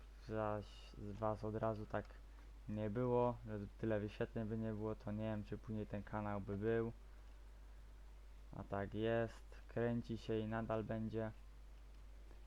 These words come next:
Myślę jeszcze nad jakimś oprowadzeniem po gospodarstwie, ale to tak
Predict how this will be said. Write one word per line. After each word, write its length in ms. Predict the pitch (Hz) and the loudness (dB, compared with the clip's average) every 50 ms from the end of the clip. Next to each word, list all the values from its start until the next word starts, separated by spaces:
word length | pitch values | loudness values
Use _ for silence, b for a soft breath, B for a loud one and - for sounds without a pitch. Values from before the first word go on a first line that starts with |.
| - - - - | -14 -10 -4 -2
Myślę 360 | 117 117 - - 120 120 117 | 0 0 0 0 2 2 4
jeszcze 400 | 117 117 113 - - - 110 110 | 4 2 2 0 -2 -2 0 2
nad 220 | 110 110 110 110 | 2 2 2 2
jakimś 320 | 107 110 - - 113 104 110 | 2 0 2 0 0 2 2
oprowadzeniem 680 | 113 - - 117 107 107 113 110 - 117 113 117 113 | 0 2 2 2 4 4 4 2 2 2 2 2 2
po 160 | - - 113 | 0 0 -2
gospodarstwie, 880 | 101 - 110 - - - 117 113 120 120 - - - - - 117 117 - | 0 0 0 -2 0 0 4 6 6 4 4 0 -6 -2 0 2 2 2
ale 320 | - 107 110 110 110 110 | 4 4 4 4 4 2
to 260 | - - - 113 110 110 | 0 -2 -2 0 0 0
tak 320 | - - 107 107 107 104 | 0 0 2 2 0 -2